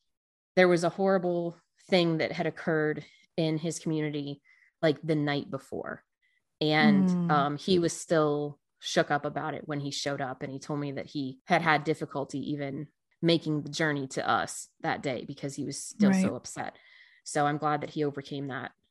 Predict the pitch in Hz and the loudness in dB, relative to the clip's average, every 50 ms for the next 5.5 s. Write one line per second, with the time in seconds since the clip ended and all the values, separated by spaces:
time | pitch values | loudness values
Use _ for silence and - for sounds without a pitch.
0 | _ _ _ _ - - - 123 131 143 - - 226 254 254 247 - 220 208 196 | _ _ _ _ -4 0 2 2 2 2 2 4 4 4 6 6 6 6 6 4
1 | 196 190 - _ 185 170 170 170 170 165 156 165 156 160 151 147 143 - _ - | 2 0 -2 _ 0 2 4 4 4 4 2 2 2 4 2 0 0 -4 _ -6
2 | 175 156 156 156 151 143 147 143 - 160 156 147 147 151 147 151 156 151 - 156 | -6 -6 -4 -4 -6 -6 -6 -6 -4 -4 -2 -2 -2 -2 -4 -4 -8 -8 -8 -4
3 | 156 147 147 147 - - - 185 202 220 208 190 - - - _ _ _ _ _ | -2 0 0 -2 -2 -2 -2 0 2 2 0 -2 -4 -6 -10 _ _ _ _ _
4 | _ _ _ _ _ _ _ _ 180 170 165 160 160 - - 151 156 156 208 214 | _ _ _ _ _ _ _ _ 0 0 2 0 -2 -4 -4 -4 0 4 8 8
5 | 196 190 180 185 190 190 185 180 - - | 8 8 6 6 4 4 4 2 0 -4